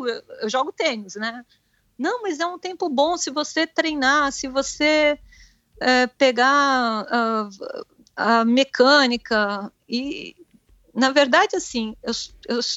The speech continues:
tenho toda uma mecânica toda meia torta, <laughs> mas que no, pra correr não prejudica muito. Mas até meus amigos tiram uma, um sarrinho de mim, que eu tenho, eu tive luxação de quadril quando eu nasci.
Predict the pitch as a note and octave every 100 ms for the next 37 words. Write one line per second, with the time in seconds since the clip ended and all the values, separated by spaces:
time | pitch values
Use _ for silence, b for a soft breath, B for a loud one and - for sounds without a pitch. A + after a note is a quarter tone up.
0 | - C#4 C4+ C4+ D4+ F4 F4+ D#4+ C#4+ C4
1 | C4+ B3+ B3 A#3 C#4 C#4+ C#4+ B3+ A#3 -
2 | A3+ B3+ D#4+ - F#4+ - - G#3+ - D4
3 | A3 - B3 - - B3+ C4 C4 B B
4 | - D4 - C#4+ C4+ C4 D4 D#4+ - D4+
5 | D4+ C#4+ B3+ C4 C4 C#4 C4 A#3+ A3 F#3+
6 | - B B B B B _ A3 G#3+ G#3+
7 | G#3 G3+ G#3 G3+ A3 B3 B3+ C4+ A#3+ B3+
8 | C4 - C4+ C4+ C#4 B3+ A3 - A#3 A#3+
9 | - A#3 A3+ G#3+ G#3 G#3 G#3 G3+ G3 -
10 | G3+ - A#3 C4 A3+ G3 G3+ - A3+ B3+
11 | C4 - B3 - C4 B3 - G#3 G#3+ B3
12 | C4+ C4 C4+ C#4 - A3+ F#3+